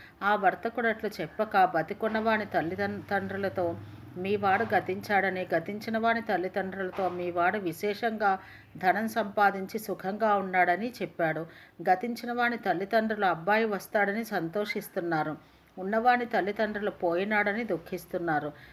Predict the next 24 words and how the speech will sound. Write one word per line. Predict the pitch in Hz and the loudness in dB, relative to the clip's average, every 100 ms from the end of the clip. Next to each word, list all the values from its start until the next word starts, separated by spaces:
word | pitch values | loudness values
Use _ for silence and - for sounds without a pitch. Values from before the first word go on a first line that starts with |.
| - 165 | -6 0
వాస్తవానికి | 160 180 - 240 233 247 240 | 0 0 0 2 2 2 0
వారి | 202 185 | 2 2
కొడుకును | 180 165 180 226 233 | 2 -2 0 -2 0
వారు | 214 196 | 0 0
చూడలేదు, | - 185 185 202 202 233 | -2 -2 0 0 0 0
వీరి | 208 190 180 | 0 -2 -2
కొడుకును | 180 165 180 214 | -2 -2 -2 -4
వీరు | 190 165 175 240 - | -2 -4 -2 -2 -2
చూడలేదు. | 202 170 165 160 156 151 - - - - | -2 0 0 -2 -4 -8 -12 -12 -6 -4
ఎక్కడో | - 233 240 240 | 2 4 6 4
ఉన్నాడని, | 202 196 220 226 233 226 | 0 2 4 4 2 -2
పోయినాడని | 208 185 190 214 214 208 208 | 0 2 2 2 2 0 -2
హర్షశోకాలు | 196 160 - 196 220 208 226 220 | -4 -4 -4 -4 -2 -2 2 2
అనుభవించారు. | 214 180 190 175 170 175 151 147 143 - - - | 2 -2 -6 -4 -4 0 0 -2 -8 -14 -18 -8
అంతే, | 170 190 208 185 - | -6 -2 -2 0 6
ఆ | 175 | 6
దేశం | 170 180 190 240 | 6 2 0 -2
వెళ్ళి | 233 220 220 214 | 0 -2 -2 -2
చూస్తే | 233 - 208 | -4 -2 -4
కదా | 202 185 196 | -2 0 2
యథార్థం | 180 165 185 196 196 208 | 0 2 4 4 0 -6
తెలియడానికి. | 208 185 180 185 185 180 - 190 - - - - | -2 -2 0 2 2 0 -6 -10 -12 -20 -16 -4
మనము | 165 180 226 247 | 0 2 0 0
అంతే, | 208 185 180 | -2 -2 -2